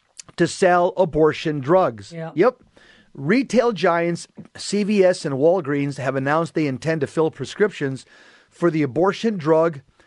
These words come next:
Speaker 1: Mifes-, mifepristone immediately after the Biden administration's Food and Drug Administration changed its rules to allow it. Mifepristone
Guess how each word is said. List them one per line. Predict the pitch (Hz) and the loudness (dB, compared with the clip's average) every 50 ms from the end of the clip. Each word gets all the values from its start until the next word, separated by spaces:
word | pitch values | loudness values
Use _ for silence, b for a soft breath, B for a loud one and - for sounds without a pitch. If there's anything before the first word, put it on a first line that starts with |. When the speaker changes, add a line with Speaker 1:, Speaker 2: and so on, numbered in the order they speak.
| b b b b _ | b b b b _
Speaker 1:
Mifes-, | 139 139 151 160 165 165 156 - - - 208 233 233 - - - _ _ _ _ _ _ _ - | -6 -2 0 2 2 2 0 -4 -2 0 0 0 0 -2 -8 -12 _ _ _ _ _ _ _ -10
mifepristone | 139 143 165 170 175 180 175 175 - - - 214 - 170 - - - 240 240 - - - 156 135 120 110 107 107 101 101 _ b b b b b b b b b b b b b - | -4 0 0 2 2 0 0 -2 -6 -2 0 0 0 0 -4 0 0 2 0 0 -2 -4 -2 -2 -2 -4 -8 -12 -16 -20 _ b b b b b b b b b b b b b -2
immediately | 165 165 170 202 240 285 294 294 262 262 240 214 | 0 2 2 2 2 2 2 0 0 2 2 2
after | 196 196 202 - - 208 180 | 2 2 -2 -2 -2 -2 -2
the | 156 | 0
Biden | 127 170 175 190 190 180 160 | 0 2 2 2 0 0 -2
administration's | 147 143 160 175 170 - - 180 180 175 - 165 131 | -2 0 0 0 -2 0 0 0 0 0 -2 -8 -12
Food | - - 185 180 | -4 -2 0 0
and | 165 139 | 0 2
Drug | 135 170 170 165 | 2 2 2 2
Administration | 160 156 147 135 120 - 180 190 185 - 156 143 143 b b b b b b | 0 -2 -2 -4 -2 -2 -2 -2 -2 -2 -4 -6 -8 b b b b b b
changed | - - - 220 220 220 233 247 247 180 240 | -10 -6 -2 -2 0 0 0 0 -2 -2 -2
its | 262 - - - | -4 -6 -4 0
rules | 180 175 170 170 165 - | 2 2 2 2 0 -2
to | - 185 185 | -2 0 0
allow | 185 185 190 196 202 180 120 | 2 2 2 0 0 -2 -4
it. | 104 - _ _ b b b b b b b b b b b b b b b - | -8 -10 _ _ b b b b b b b b b b b b b b b -10
Mifepristone | 139 147 165 185 208 226 247 277 - - - _ _ _ _ _ - - - 269 294 - - - - 147 143 139 139 147 165 160 | -6 0 2 2 2 2 0 -2 -4 -8 -16 _ _ _ _ _ -4 0 0 2 0 0 -4 -2 0 0 0 0 -2 -4 -6 -8